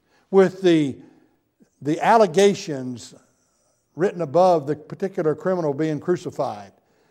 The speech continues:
so that anybody coming by would not only see the horror of that particular execution,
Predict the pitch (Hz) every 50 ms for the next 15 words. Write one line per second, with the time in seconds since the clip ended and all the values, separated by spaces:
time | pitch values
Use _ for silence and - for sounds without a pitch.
0 | _ _ - - 220 208 196 180 180 170 170 170 - 214 240 247 220 180 185 180
1 | 175 156 - 180 185 170 160 147 196 196 190 180 170 170 170 180 185 190 185 180
2 | 165 - - - 196 180 175 151 143 - - - - 226 233 226 202 175 151 147
3 | 147 160 160 156 170 180 175 - 160 156 - 190 185 185 190 175 160 156 160 175
4 | 180 175 - 151 - - 202 208 208 - - - 127 120